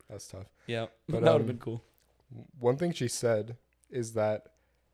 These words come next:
Speaker 1: as a student, you need to understand that not understanding is part of learning.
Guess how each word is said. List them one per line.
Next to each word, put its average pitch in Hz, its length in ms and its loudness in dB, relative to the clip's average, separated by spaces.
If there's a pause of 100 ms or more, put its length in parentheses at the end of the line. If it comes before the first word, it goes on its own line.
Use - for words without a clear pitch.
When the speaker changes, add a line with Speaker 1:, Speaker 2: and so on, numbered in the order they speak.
(100)
Speaker 1:
as 123 160 -2
a 143 60 -2
student, 117 640 2
you 120 100 -4
need 120 180 -2
to - 120 0
understand 113 680 -4
that 104 240 -2 (280)
not 120 300 2
understanding 117 800 -2
is 113 200 -4
part 110 280 -2
of 104 140 -8
learning. 104 440 -4